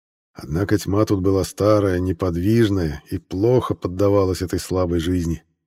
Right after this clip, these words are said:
Все оглядывались. Рассеянный свет выхватил из черноты каменные стены, пол, устланный камнями и костьми.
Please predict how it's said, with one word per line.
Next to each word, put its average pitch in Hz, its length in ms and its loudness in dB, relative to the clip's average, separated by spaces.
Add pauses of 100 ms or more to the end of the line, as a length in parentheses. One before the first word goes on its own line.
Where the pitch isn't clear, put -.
(1300)
Все 76 220 -4
оглядывались. 80 800 -2 (420)
Рассеянный 104 600 0
свет 110 380 2
выхватил 107 560 2
из 101 60 0
черноты 104 500 0
каменные 104 460 2
стены, 110 440 0 (480)
пол, 113 340 4
устланный 98 420 0
камнями 95 460 0
и 90 60 0
костьми. 92 560 -2